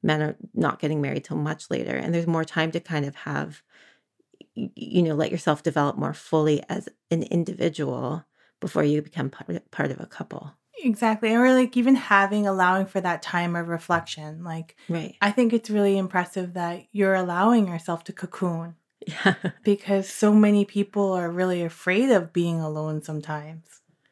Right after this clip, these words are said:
Speaker 2: you know?
Speaker 1: Yeah.
Speaker 2: And sometimes because we're afraid, we move so quickly into the next relationship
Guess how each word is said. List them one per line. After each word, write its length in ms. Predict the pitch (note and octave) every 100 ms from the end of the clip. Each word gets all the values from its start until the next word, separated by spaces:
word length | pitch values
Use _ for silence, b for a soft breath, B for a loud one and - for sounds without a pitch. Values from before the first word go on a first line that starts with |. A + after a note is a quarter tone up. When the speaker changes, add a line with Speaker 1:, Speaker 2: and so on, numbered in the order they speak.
| _ _ _ _
Speaker 2:
you 160 | G#3
know? 220 | F3+ F#3 G3
Speaker 1:
Yeah. 460 | F#3+ F3+ D3 C#3+ - _ _ _ _ _ B B B
Speaker 2:
And 180 | G#3+ G#3
sometimes 480 | G#3+ G#3+ A3 G#3+
because 480 | G3+ G3+ G#3+ G#3+ G3+
we're 180 | G3 F#3+
afraid, 460 | F#3 - A#3 A#3 F#3+
we 140 | F#3+ F#3
move 260 | F#3+ G3
so 200 | G3 G3
quickly 400 | F#3+ F#3+ - F#3+
into 200 | F#3 F#3
the 120 | F3
next 340 | F3 E3+ E3 -
relationship 880 | E3+ F3 G3+ - F3 - E3+ E3 _